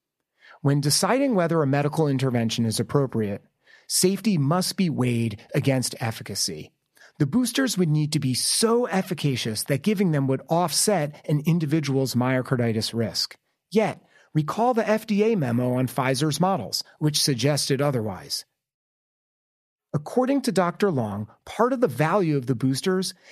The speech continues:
is that they would provide around two months of additional protection against mild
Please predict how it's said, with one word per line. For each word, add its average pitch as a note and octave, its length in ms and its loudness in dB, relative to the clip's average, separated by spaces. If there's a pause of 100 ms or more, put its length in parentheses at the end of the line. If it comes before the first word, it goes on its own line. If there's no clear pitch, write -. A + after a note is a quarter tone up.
is D3 100 0
that D#3+ 200 0
they F#3 100 4
would F#3+ 180 0
provide D3 380 2
around C3 340 0
two A3 240 0
months D3+ 480 0
of D3 140 0
additional D#3 500 0
protection A#2+ 640 -2 (160)
against C3+ 440 0
mild A#2+ 440 0